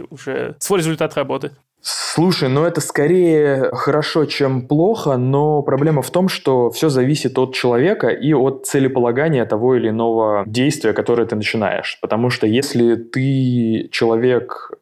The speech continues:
Speaker 2: открытый к этому миру, и у тебя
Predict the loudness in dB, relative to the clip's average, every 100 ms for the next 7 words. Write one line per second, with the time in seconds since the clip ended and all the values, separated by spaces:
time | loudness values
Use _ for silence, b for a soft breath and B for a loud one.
0 | _ -6 -6 0 0 0 -2 -4 _ _
1 | _ -4 -2 0 0 0 0 -2 -6 -8
2 | -2 0 2 2 4 2 0 -4 0 2
3 | 2 2 2 0